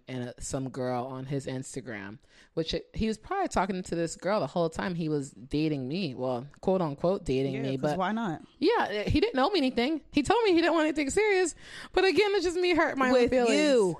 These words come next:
Speaker 1: With me.
Speaker 2: And a lot of times people say that, "Oh, I'm not, I don't want X, Y, and Z." Sometimes it's true with anyone, you know what I'm saying? But,
Speaker 1: Mm-hmm.
Speaker 2: like, a lot of times it's with you, and that's
Speaker 1: Yeah.
Speaker 2: fine. Just,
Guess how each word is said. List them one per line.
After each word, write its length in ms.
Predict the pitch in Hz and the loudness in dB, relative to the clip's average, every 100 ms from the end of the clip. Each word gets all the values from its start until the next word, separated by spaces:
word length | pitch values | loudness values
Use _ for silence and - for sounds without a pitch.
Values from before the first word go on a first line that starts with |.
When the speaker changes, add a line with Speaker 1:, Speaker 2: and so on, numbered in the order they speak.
| - | -2
Speaker 1:
With 200 | 254 269 | -2 2
me. 100 | 254 | 2
Speaker 2:
And 100 | 269 | 2
a 60 | 269 | 4
lot 200 | 277 453 | 4 4
of 80 | |
times 200 | 392 285 | 2 2
people 220 | 302 233 214 | 2 2 0
say 260 | - 247 | 2 4
that, 180 | 254 226 | 4 4
"Oh, 160 | 247 254 | 4 4
I'm 140 | 269 | 4
not, 120 | 269 - | 4 2
I 40 | |
don't 200 | 294 226 | 2 2
want 160 | 226 - | 0 0
X, 240 | 226 233 254 | -2 -2 -2
Y, 160 | 226 | 0
and 120 | 196 175 | 0 -2
Z." 360 | 214 220 196 - _ _ _ _ | -2 -4 -6 -10 _ _ _ _
Sometimes 640 | - 523 679 415 311 294 | -2 -2 2 2 4 2
it's 280 | - 262 - - | 0 0 0 0
true 260 | 247 202 | 2 2
with 300 | 208 220 240 233 | 2 2 2 4
anyone, 540 | 254 214 170 165 180 | 4 4 2 0 0
you 60 | 226 | 2
know 80 | |
what 60 | 233 | 2
I'm 60 | - | 0
saying? 380 | 233 220 214 | 0 2 2
But, 180 | 220 214 | 4 4
Speaker 1:
Mm-hmm. 80 | 190 | 4
Speaker 2:
like, 120 | 185 | 2
a 80 | 208 | 2
lot 160 | 220 294 | 2 0
of 80 | 294 | 0
times 240 | 240 226 | 0 0
it's 240 | 226 - - - - _ _ | -4 -8 -16 -20 -20 _ _
with 340 | - 247 254 202 185 | 0 0 0 -4 -4
you, 540 | 196 240 175 67 - - - | -2 0 -2 -4 -10 -18 -4
and 160 | 233 240 | 0 2
that's 240 | 247 180 | 0 -2
Speaker 1:
Yeah. 60 | 180 | -6
Speaker 2:
fine. 420 | 214 247 175 170 | -4 -2 -4 -6
Just, 220 | 180 220 | -10 -12